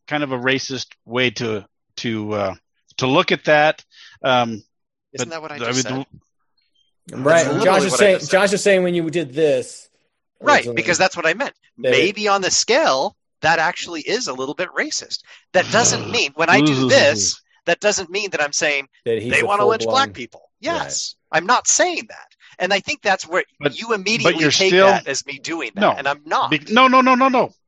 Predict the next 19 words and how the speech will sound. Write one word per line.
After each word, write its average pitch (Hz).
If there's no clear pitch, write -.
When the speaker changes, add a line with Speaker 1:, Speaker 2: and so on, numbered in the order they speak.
Speaker 1:
You're 160
still 240
saying 165
they're 139
racist. 127
And, 110
and, 123
and 175
anytime 202
you 202
say 196
somebody's 170
racist, 127
they're 147
going 117
to 131
be 143
pissed. -
Anybody. 131